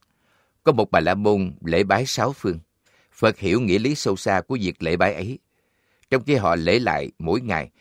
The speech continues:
mà không biết ý nghĩa, khiến họ phải kính phục Phật. Phật nói gì người này cũng thấy hay, là nhạo thuyết vô ngại biện tài thứ tư. Nói chung, Đức Phật dùng hảo tướng,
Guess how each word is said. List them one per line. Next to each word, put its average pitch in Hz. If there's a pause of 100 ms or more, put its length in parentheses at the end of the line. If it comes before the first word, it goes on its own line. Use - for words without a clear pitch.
(140)
mà 80
không 107
biết 139
ý 147
nghĩa, 90 (460)
khiến 147
họ 78
phải 85
kính 143
phục 80
Phật. - (1300)
Phật 101
nói 156
gì 85
người 92
này 87
cũng 87
thấy 120
hay, 98 (640)
là 87
nhạo 85
thuyết 175
vô 113
ngại 87
biện 87
tài 73
thứ 107
tư. 98 (960)
Nói 98
chung, 87 (380)
Đức 160
Phật 87 (100)
dùng 90
hảo 80
tướng, 107